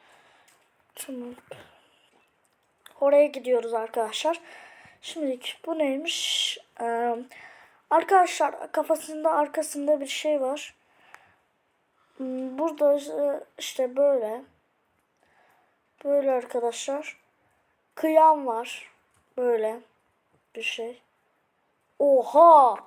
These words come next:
Arkadaşlar bayağı bir vuruyor. Rainbow. Böyle kullan.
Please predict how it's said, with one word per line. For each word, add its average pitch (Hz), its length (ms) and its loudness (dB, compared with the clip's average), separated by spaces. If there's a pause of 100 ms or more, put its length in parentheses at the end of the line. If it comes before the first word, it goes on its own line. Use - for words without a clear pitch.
(600)
Arkadaşlar 269 840 2
bayağı 285 380 4
bir 262 60 -4
vuruyor. 254 640 -8
Rainbow. 254 640 -2 (1120)
Böyle 247 260 -10
kullan. 254 680 -6